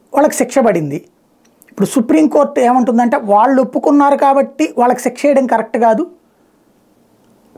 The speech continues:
కాబట్టి వాళ్ళని విముక్తి చేస్తున్నామని ప్రకటించింది. అంటే గంజాయి రెడ్ హ్యాండెడ్‌గా పట్టుబడితే అది వాళ్ళని పట్టుకెళ్ళిపోయి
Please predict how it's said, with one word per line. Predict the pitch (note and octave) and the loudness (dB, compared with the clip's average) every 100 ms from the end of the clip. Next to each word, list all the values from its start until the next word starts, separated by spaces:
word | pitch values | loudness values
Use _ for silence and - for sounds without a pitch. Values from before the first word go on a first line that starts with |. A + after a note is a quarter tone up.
| - | -2
కాబట్టి | C4 E4 D#4+ F#4 | 0 2 0 0
వాళ్ళని | F4 C4+ C4+ C4+ C4+ | 0 2 2 0 0
విముక్తి | A#3 D#4 E4 C4+ | 2 2 2 0
చేస్తున్నామని | C4+ B3 - A3+ B3 | 2 0 -2 -2 0
ప్రకటించింది. | A3 G3 D#3 C#3 - | 0 -2 -4 -12 -6
అంటే | A3+ F4+ - _ _ _ - F3+ | 0 0 -2 _ _ _ -6 0
గంజాయి | G#3+ C4 D4 | 2 4 4
రెడ్ | C4 B3 | 4 2
హ్యాండెడ్‌గా | C4 C#4 C#4 | 2 2 0
పట్టుబడితే | A#3+ A#3 A3+ F#3+ - E3 - _ _ _ _ _ _ _ _ _ _ _ _ _ _ _ - | 0 -2 0 -2 -4 -8 -8 _ _ _ _ _ _ _ _ _ _ _ _ _ _ _ -2
అది | B3 F4 D4 C4+ E4+ - | 2 4 4 0 -2 -2
వాళ్ళని | A3+ B3 C4+ | 0 2 2
పట్టుకెళ్ళిపోయి | B3+ - D4 A#3+ C#4 C4+ | 0 0 -2 0 2 0